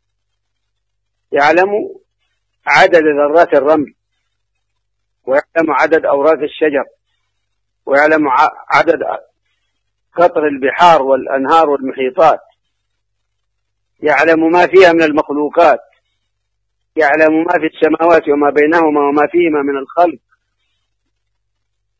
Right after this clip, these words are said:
علم ذلك وكتبه وقدره في الأزل.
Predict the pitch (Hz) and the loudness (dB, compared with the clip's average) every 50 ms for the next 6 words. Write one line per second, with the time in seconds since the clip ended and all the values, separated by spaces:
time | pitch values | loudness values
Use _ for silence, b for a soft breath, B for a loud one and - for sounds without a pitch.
0 | _ _ _ _ _ _ _ _ _ _ _ _ _ _ _ _ _ _ _ _ | _ _ _ _ _ _ _ _ _ _ _ _ _ _ _ _ _ _ _ _
1 | _ _ _ _ _ _ _ _ - 117 139 170 175 175 160 156 151 139 151 165 | _ _ _ _ _ _ _ _ -6 -2 0 0 2 0 0 -2 -2 0 2 2
2 | 175 165 165 - - 143 139 139 - 147 135 - 170 170 170 160 143 139 139 135 | 2 2 0 0 0 -2 -2 0 -2 -4 -2 0 0 2 2 2 2 2 0 0
3 | - 143 131 123 160 175 170 160 139 131 127 131 131 - 131 127 127 147 160 - | 0 -2 0 2 2 4 4 4 2 0 0 -4 -2 -2 -2 0 0 -2 -4 -4